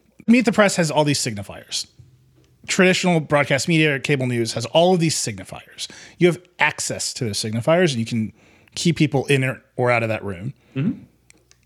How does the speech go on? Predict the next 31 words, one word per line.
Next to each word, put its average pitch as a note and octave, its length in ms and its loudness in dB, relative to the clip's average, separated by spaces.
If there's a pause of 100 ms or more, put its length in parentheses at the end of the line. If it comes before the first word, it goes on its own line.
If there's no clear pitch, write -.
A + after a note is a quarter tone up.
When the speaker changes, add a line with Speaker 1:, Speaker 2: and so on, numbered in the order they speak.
(220)
Speaker 1:
How G3 220 4
do A#3 60 2
you B3 80 4
decide G3 320 2
who E3+ 60 2
gets D3+ 180 0
to - 80 -6
be D3 100 0
in C#3+ 60 0
the C3+ 60 0
room? - 200 -4 (840)
Who E3+ 60 4
gets D#3+ 200 2
to D3 80 -2
be C3+ 140 0
on C3 80 0
your A#2 80 -4
show? - 200 -6 (520)
Speaker 2:
Look, B3 240 4
I D#3+ 120 4
look F#3 180 2
at E3+ 160 4
it E3 200 -2 (360)
as D3 320 2
a, C#3 480 2 (360)
what's C#3+ 440 -2 (420)
ultimately D3+ 640 0
what B2+ 200 4
is A2 100 0
my G#2 160 -2
job? D2 300 -4